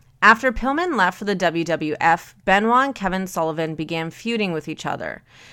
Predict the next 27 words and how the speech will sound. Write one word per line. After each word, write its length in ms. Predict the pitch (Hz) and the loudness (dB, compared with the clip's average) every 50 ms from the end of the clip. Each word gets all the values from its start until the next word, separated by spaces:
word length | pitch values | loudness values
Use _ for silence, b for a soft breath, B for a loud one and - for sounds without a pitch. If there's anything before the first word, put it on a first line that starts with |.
| B B B | B B B
They 160 | - 202 208 | 2 4 4
would 140 | 220 226 214 | 6 4 4
have 200 | 208 202 185 170 | 4 4 2 4
violent 440 | 165 180 175 185 208 233 262 269 220 | 6 8 8 8 8 4 0 0 -2
interactions 840 | 233 240 226 - 226 185 151 170 - - - 170 170 190 202 214 - - | -2 -4 -4 -2 0 2 2 2 0 -4 -8 -6 -6 -6 -8 -8 -2 -2
at 200 | 170 160 - - | -2 -2 0 -4
pay-per-view 600 | - 185 170 165 - - 190 170 160 185 208 214 | -6 -4 -4 -6 -6 -6 -6 -4 -2 -2 0 0
events. 600 | 196 170 147 143 - - - - - - - - b b b b b | 0 0 -2 -4 -6 -6 -10 -16 -18 -18 -20 -20 b b b b b
The 120 | b 202 190 | b -4 2
W 340 | 196 220 220 254 277 311 302 | 4 4 4 4 0 -2 -4
C 180 | - 330 320 | -2 -4 -2
W 440 | 262 240 196 185 190 190 190 190 190 - | 2 2 2 2 2 0 0 -2 -2 -2
arranged 400 | 185 175 175 180 180 185 180 - | -2 -2 -2 -2 -4 -6 -6 -8
to 60 | - | -8
have 180 | 175 180 185 170 | -2 -2 0 2
a, 240 | 175 170 170 170 - _ | 2 0 0 0 -4 _
quote, 380 | _ - - 175 175 165 - _ _ _ _ _ _ _ - | _ -4 -2 -2 -2 -2 -4 _ _ _ _ _ _ _ 0
"fake 320 | 214 202 208 233 226 226 | 2 4 4 2 2 0
affair" 760 | 269 240 240 _ - 254 240 208 165 147 - - 123 160 - b b b b b b | -4 -4 -4 _ 2 4 6 6 4 2 2 -2 -4 -6 -8 b b b b b b
begin 360 | - 208 180 185 185 175 175 | -4 -4 -2 -2 -2 -2 -2
with 160 | 175 170 - | -2 -4 -6
Chris 320 | - - - 196 185 - - | -8 -6 -4 -4 -4 -4 -2
Benoit 480 | - 170 156 156 156 156 160 175 - | 2 2 2 2 2 0 0 0 0
and 160 | - 185 190 175 | 0 -4 -6 -6
Kevin's 420 | - 180 160 151 160 165 151 - | -4 -4 -4 -4 -4 -8 -8 -8
wife, 320 | 151 151 143 147 147 - | -6 -4 -4 -4 -6 -8
Nancy. 720 | - 170 180 196 208 214 208 - - - - - - - | -8 -6 -2 0 0 0 -2 -4 -8 -12 -12 -12 -14 -20